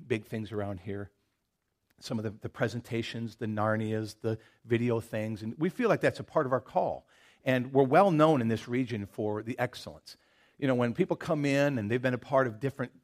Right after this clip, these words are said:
programs here in town, I mean, I've seen people that are in charge of that walk right up to us with eyes just as big as saucers, saying, "This is amazing what you do here." And not in any pride. I just love, I mean, I, I just wanna say, you know what? That's what the church should be doing.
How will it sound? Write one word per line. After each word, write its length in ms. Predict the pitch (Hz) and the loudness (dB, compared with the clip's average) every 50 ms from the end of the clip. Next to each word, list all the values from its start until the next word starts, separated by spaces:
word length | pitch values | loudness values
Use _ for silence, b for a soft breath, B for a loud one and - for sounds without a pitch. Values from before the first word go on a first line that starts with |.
| _ | _
programs 640 | - - - 151 151 139 113 120 110 104 107 - - | -12 -4 0 0 0 2 0 -2 -4 -4 -4 -8 -10
here 180 | - 131 110 | -10 -8 -8
in 60 | 107 104 | -8 -8
town, 340 | - - 165 175 139 101 b b b b b b b b b | -6 -6 -4 -4 -4 -6 b b b b b b b b b
I 60 | 135 | -2
mean, 160 | 127 127 127 - | -2 -2 0 2
I've 180 | 147 165 160 - | 0 0 0 -2
seen 240 | - 196 185 160 | -4 -2 -2 -2
people 400 | - - - - 202 170 - 151 | -2 -4 -2 -2 -2 0 0 2
that 100 | 131 131 | 2 2
are 60 | 123 107 | 2 0
in 80 | 107 | -2
charge 440 | - - - - 131 147 165 123 113 | -4 -2 2 4 6 6 6 4 0
of 100 | 110 90 | -4 -4
that 200 | 95 90 98 - | -4 -4 -4 -2
walk 280 | 104 117 127 127 127 - | 2 4 4 4 4 2
right 160 | 113 120 135 | 2 4 4
up 160 | 156 156 - | 2 0 0
to 160 | - 117 104 | -4 -8 -8
us 140 | 95 - - | -8 -6 -8
with 160 | 117 104 101 - | -10 -10 -6 -2
eyes 300 | - 180 240 254 180 123 | 0 2 4 4 2 0
just 240 | 120 - 135 123 - | -2 -6 -10 -12 -10
as 60 | 117 | -4
big 180 | 113 139 143 117 | -2 -2 -2 -2
as 80 | 101 - | -4 -6
saucers, 580 | - 110 98 95 - - 80 - _ - - - _ _ _ _ _ _ _ _ _ _ _ _ | -4 -2 -2 -4 -4 -8 -18 -20 _ -20 -20 -20 _ _ _ _ _ _ _ _ _ _ _ _
saying, 480 | - - 123 110 104 98 92 90 85 - _ _ _ _ _ _ _ _ _ _ - | -6 -4 -2 -2 -2 -2 -4 -8 -12 -14 _ _ _ _ _ _ _ _ _ _ -6
"This 200 | 240 302 - - | -6 -6 -6 -8
is 120 | - - | -12 -12
amazing 460 | 104 90 87 90 98 92 82 - 80 80 87 | -10 -10 -8 -8 -8 -8 -8 -12 -16 -20 -20
what 200 | 90 80 - - | -20 -18 -16 -16
you 80 | 85 | -16
do 140 | 80 87 90 | -14 -14 -14
here." 240 | 82 - - - _ _ _ _ _ _ _ _ _ _ _ _ _ _ _ _ | -16 -16 -20 -20 _ _ _ _ _ _ _ _ _ _ _ _ _ _ _ _
And 120 | - 120 | -4 0
not 260 | 143 190 254 277 - - | 2 2 2 2 0 -2
in 140 | 131 123 127 | -2 0 2
any 160 | 143 180 147 | 2 2 0
pride. 540 | - - - - 127 139 123 101 98 98 - - | 0 -2 0 2 4 4 4 4 2 0 0 0
I 100 | 156 170 | 0 0
just 300 | 165 190 - - - 139 | 0 -2 -6 -6 -6 -6
love, 400 | 131 143 170 214 220 147 120 139 | -2 2 4 4 4 2 0 -2
I 60 | - 147 | -4 -4
mean, 120 | 170 170 | -2 -2
I, 120 | 175 202 220 208 - | 0 -2 0 0 -2
I 60 | 214 | -2
just 160 | 185 180 - | -4 -4 -4
wanna 120 | 208 185 156 | -4 -2 -2
say, 120 | - 180 | 0 0
you 120 | 170 180 | 2 2
know 80 | 208 240 | 2 2
what? 240 | 240 262 254 - - | 2 2 0 -2 -4
That's 300 | 190 208 247 247 - - | -4 -4 -4 -4 -6 -6
what 140 | 254 254 - | -8 -8 -8
the 60 | 208 | -10
church 300 | - - 269 269 226 - | -8 -6 -6 -6 -6 -8
should 400 | - - - - 262 269 - - | -12 -12 -10 -8 -8 -10 -10 -10
be 120 | 233 214 | -12 -12
doing. 460 | 185 - - 170 151 135 110 98 - | -12 -12 -14 -16 -14 -16 -18 -20 -20